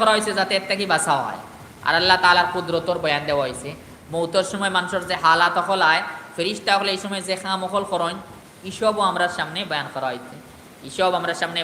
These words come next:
বয়ান করা হইলে আমরা আখেরাত বানাইবার লাগে। আবু আমরার জিসমই রূহ আছে,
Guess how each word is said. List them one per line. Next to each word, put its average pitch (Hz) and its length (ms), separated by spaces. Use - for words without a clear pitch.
বয়ান 151 240
করা 160 160
হইলে 156 180
আমরা 151 140
আখেরাত 156 320
বানাইবার 147 480
লাগে। 123 180
আবু 151 200
আমরার 165 300
জিসমই 156 420
রূহ 143 100
আছে, - 240